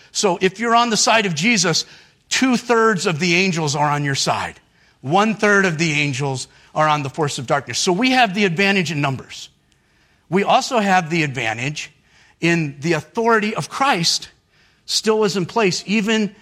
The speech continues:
these evil spirits, all throughout the Bible, Jesus had the power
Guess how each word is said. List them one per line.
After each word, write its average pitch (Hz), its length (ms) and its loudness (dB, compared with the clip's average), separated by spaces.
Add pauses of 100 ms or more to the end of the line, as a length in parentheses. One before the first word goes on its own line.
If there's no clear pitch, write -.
these 180 220 -2
evil 214 260 0
spirits, 220 460 -2
all 233 180 2
throughout 226 400 -2
the 175 60 -6
Bible, 196 440 -2 (720)
Jesus 220 440 -2
had 208 260 0
the 165 120 -2
power 202 760 -2